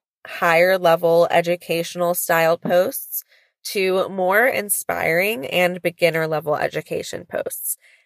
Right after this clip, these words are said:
And so this, I'm very curious, actually. Please feel free to D M me and let me know. This gave me a little bit of,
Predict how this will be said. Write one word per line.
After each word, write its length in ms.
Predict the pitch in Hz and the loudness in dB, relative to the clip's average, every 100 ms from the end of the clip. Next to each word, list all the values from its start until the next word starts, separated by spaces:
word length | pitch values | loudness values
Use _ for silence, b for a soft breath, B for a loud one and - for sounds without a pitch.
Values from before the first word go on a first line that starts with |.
| b | b
And 260 | 185 185 190 | 0 0 0
so 460 | 190 180 175 175 | 4 6 6 4
this, 560 | - 190 185 330 - - - | 0 2 4 2 0 -2 0
I'm 260 | 202 214 | 0 0
very 240 | 202 190 226 | 2 4 4
curious, 440 | - 185 185 220 | 4 4 4 2
actually. 420 | 226 226 - 233 | 0 0 -2 -4
Please 320 | 247 220 180 - | -4 -4 -4 -2
feel 160 | 196 | -2
free 200 | - 185 | 0 0
to 100 | 185 | 0
D 160 | 180 165 | -2 -2
M 240 | 156 165 | -2 -2
me 220 | 170 175 | -2 -2
and 220 | 180 175 165 | 0 0 -2
let 140 | 160 | -4
me 140 | 165 | -4
know. 380 | 160 151 160 220 - b b b b | -4 -2 0 0 -4 b b b b
This 380 | 180 196 262 - | 4 4 4 0
gave 220 | 285 302 | -2 -2
me 100 | 311 | 0
a 80 | 269 | 2
little 220 | 208 214 | 4 4
bit 280 | 214 214 - | 6 4 4
of, 380 | 170 160 160 | 4 4 2